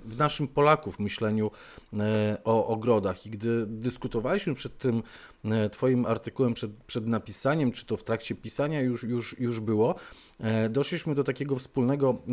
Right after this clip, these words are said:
e, przekonania, że po prostu wracamy do tego, co, co kiedyś było, tylko w sposób nowoczesny, czyli odchodzimy od tych środków chemicznych, wracamy do tych starych, sprawdzonych, e, wielokrotnie metod, e, uprawy, ale patrzymy na nowoczesną naukę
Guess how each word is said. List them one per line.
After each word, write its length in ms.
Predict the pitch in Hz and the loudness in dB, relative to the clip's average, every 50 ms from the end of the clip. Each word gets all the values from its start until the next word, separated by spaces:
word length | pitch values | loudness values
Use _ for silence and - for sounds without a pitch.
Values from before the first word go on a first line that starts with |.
| 120 117 117 117 | 2 4 2 2
e, 40 | |
przekonania, 560 | 110 - - 113 - - 117 131 139 139 143 127 | 0 -2 -6 -4 -2 0 0 2 2 0 0 -2
że 100 | 131 117 | -2 -4
po 100 | 131 - | -4 -4
prostu 300 | - 131 - - - - - - | -6 -6 -6 -6 -8 -8 -6 -8
wracamy 600 | 104 101 110 127 117 - - - 185 208 202 175 | -4 2 2 2 2 2 0 0 0 0 0 -2
do 80 | 151 | -2
tego, 320 | 143 - - 175 185 170 175 | -4 -4 -6 -6 -4 -6 -8
co, 140 | - - - - - | -8 -10 -14 -14 -14
co 120 | - - | -16 -16
kiedyś 460 | - - - 180 180 165 175 143 123 | -14 0 0 2 2 2 -2 -4 -4
było, 380 | 110 101 120 110 98 110 170 214 - - - - - - - _ | 0 2 4 4 4 2 -2 -4 -6 -12 -20 -20 -20 -20 -12 _
tylko 220 | - 160 - - | -6 -4 -4 -4
w 40 | - | -6
sposób 460 | - - - 185 - - 175 - - | -8 -6 -4 -4 -2 -2 -4 -2 0
nowoczesny, 720 | 156 156 165 156 160 160 156 - 151 120 98 - - 92 | 2 2 2 4 2 0 0 4 4 4 4 2 -4 -10
czyli 200 | 92 - - 120 | -8 -4 -4 -2
odchodzimy 540 | - 131 - - 135 120 117 - 180 165 151 135 | -2 -2 -2 0 0 0 0 0 -2 0 0 0
od 100 | 127 - | 0 -2
tych 140 | 135 117 - | -6 -6 -4
środków 460 | - 135 135 123 - - 120 - - | -2 -2 -2 -2 0 -4 -4 -4 -2
chemicznych, 520 | - - 120 135 151 156 - - 120 107 | 0 2 4 4 2 0 0 -2 -2 -2
wracamy 440 | 101 117 123 123 - 180 175 190 196 | 0 0 -2 0 0 -2 -2 0 -2
do 80 | 185 190 | -2 -2
tych 220 | 190 180 - - - - - - - - - - - | -4 -4 -8 -8 -14 -18 -20 -20 -20 -20 -20 -20 -20
starych, 580 | - - - - - - 170 175 180 156 131 - | -6 -4 -4 2 6 8 8 10 10 10 8 6
sprawdzonych, 1080 | - - - 127 127 123 113 104 98 135 156 170 165 151 131 120 110 - - - - 131 | 2 -4 6 8 8 8 8 6 6 8 8 10 10 8 8 6 6 2 -2 0 4 6
e, 140 | 117 113 | 6 6
wielokrotnie 680 | 107 110 127 123 120 107 - - 143 127 127 - 127 113 | 8 6 6 8 6 6 6 4 4 4 4 4 6 6
metod, 580 | 117 131 135 131 - 127 117 - - - - 131 | 8 6 6 6 4 4 4 4 -2 -4 2 2
e, 60 | 120 | 2
uprawy, 520 | - - 120 - 135 123 117 139 160 208 202 - - - - - - - - | 4 2 0 2 4 4 4 6 4 2 0 0 -8 -16 -18 -18 -20 -4 4
ale 160 | - 139 143 | 6 6 6
patrzymy 640 | 135 139 - 135 - - - - - 175 170 170 160 | 6 6 0 0 0 0 0 2 2 2 4 4 4
na 120 | 151 143 | 6 8
nowoczesną 1000 | 139 135 139 156 175 165 151 139 - - - 151 147 147 - - 139 127 120 117 | 8 10 10 10 8 8 6 4 2 4 6 6 6 6 4 4 6 8 8 8
naukę 640 | 113 120 120 117 117 117 - - - 113 110 113 110 | 8 8 8 8 6 6 4 4 4 6 6 6 4